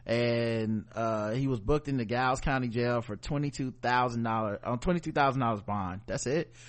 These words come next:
Um, all right, guess the race of, uh, what's this dude's name? Uh, uh, Sh-, Sh-, Timothy Shane Medley.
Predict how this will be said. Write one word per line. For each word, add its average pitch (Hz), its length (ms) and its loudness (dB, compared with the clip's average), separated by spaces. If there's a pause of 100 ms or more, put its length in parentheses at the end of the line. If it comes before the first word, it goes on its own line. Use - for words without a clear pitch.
(280)
Um, 151 640 10
all 170 140 8
right, 202 320 12
guess 165 220 4
the 170 120 6
race 175 380 6
of, 143 600 4 (300)
uh, 127 760 2 (320)
what's 156 220 -4
this 127 120 -6
dude's 110 300 -2
name? 104 360 -2 (560)
Uh, 107 840 -2 (800)
uh, 127 520 2
Sh-, - 500 -12
Sh-, - 200 -16
Timothy 185 420 2
Shane 151 480 2
Medley. 107 480 -2